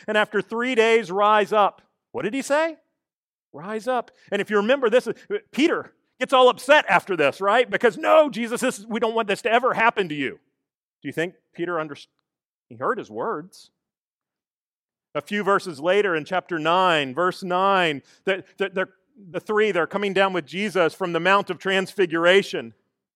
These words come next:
And he tells them, "Don't tell anybody about what, what just, what you just saw happen.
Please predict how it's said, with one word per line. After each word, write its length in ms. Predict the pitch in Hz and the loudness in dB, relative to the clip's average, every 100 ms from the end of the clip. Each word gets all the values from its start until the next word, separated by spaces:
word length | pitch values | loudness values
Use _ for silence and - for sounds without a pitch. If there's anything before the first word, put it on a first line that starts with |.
| _ _ _ _ | _ _ _ _
And 120 | 208 | -6
he 60 | 196 | 0
tells 220 | 247 240 | 0 2
them, 140 | 226 | -2
"Don't 220 | 214 302 - | 0 0 2
tell 200 | 294 254 | 4 4
anybody 600 | 285 220 175 165 220 - _ _ | 0 2 4 4 0 -8 _ _
about 280 | 185 208 233 | 2 4 6
what, 280 | 220 226 - 233 | 4 2 -6 0
what 160 | 240 | 0
just, 260 | 180 - - | 0 -4 -2
what 220 | 214 214 | -2 -2
you 80 | 214 | -4
just 200 | 202 - | -4 0
saw 200 | 220 175 | 2 4
happen. 480 | 208 247 175 147 | 4 4 2 -6